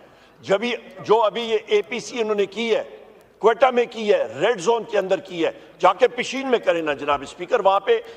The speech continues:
आप piscine में बेहतरीन rest house है, उधर जाके करें, आप चमन में जाके करें, zero line के करीब वहाँ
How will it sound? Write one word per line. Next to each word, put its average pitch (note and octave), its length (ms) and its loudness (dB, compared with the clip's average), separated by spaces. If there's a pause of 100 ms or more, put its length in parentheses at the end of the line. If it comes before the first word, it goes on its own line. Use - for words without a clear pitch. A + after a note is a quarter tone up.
(160)
आप G3+ 260 4
piscine A3+ 300 -8
में A3+ 200 4
बेहतरीन G3+ 440 0
rest G#3+ 280 2
house B3 240 2
है, F3 100 2 (380)
उधर C4+ 220 6
जाके A#3 340 4
करें, E3 300 -2 (300)
आप G#3+ 260 2
चमन C4 260 4
में C#4 180 0
जाके A3+ 340 2
करें, F#3 300 -2
zero B3+ 320 2
line B3 240 2
के G#3+ 120 -4
करीब F3+ 380 -4
वहाँ G#3 200 4